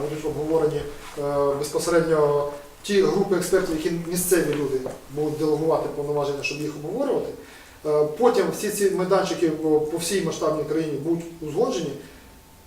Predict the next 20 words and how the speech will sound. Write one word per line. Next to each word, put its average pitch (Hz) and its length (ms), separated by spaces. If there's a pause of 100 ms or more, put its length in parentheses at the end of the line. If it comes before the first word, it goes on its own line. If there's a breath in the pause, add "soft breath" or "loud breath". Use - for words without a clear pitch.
(300)
Після 226 220
напрацювання, 202 680 (100)
е, 151 200
всіх 180 220
цих 180 120
технологічних 180 460
моментів 160 380
буде 170 160
звернення, 151 540 (360)
оскільки 165 300
ми 170 100
вважаємо, 156 420
що 151 120
треба 156 440
звернутися 165 600
до 147 120
нашої 160 380
законодавчої 151 540
гілки 147 160
влади, 151 280